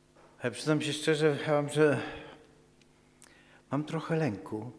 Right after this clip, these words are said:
po tym, co przed chwilą słyszałem. W piątek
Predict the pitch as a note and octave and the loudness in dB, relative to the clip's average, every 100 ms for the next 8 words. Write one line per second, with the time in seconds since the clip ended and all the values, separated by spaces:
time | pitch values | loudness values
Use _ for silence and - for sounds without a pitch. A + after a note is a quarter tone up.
0 | - - - - - - _ - - - | -20 -20 -20 -20 -20 -20 _ -20 -2 2
1 | C3+ D3+ D#3 - D#3 D#3 C#3+ C3 - - | 4 6 4 4 6 6 6 2 -6 -14
2 | - - - _ _ _ - _ - - | -20 -20 -20 _ _ _ -20 _ -12 -6
3 | C3 - C#3+ C3 A2+ - A2+ G#2+ F2+ - | -6 -2 0 2 0 -4 -4 -4 -6 -8
4 | - - - _ _ _ _ _ _ _ | -18 -20 -20 _ _ _ _ _ _ _
5 | _ _ - _ _ _ _ _ _ _ | _ _ -20 _ _ _ _ _ _ _
6 | _ _ _ _ _ _ _ _ _ _ | _ _ _ _ _ _ _ _ _ _
7 | _ _ _ _ _ _ _ _ _ _ | _ _ _ _ _ _ _ _ _ _
8 | _ _ _ _ _ _ - - _ - | _ _ _ _ _ _ -20 -20 _ -20
9 | - - G3+ B2+ A2+ | 0 8 10 10 2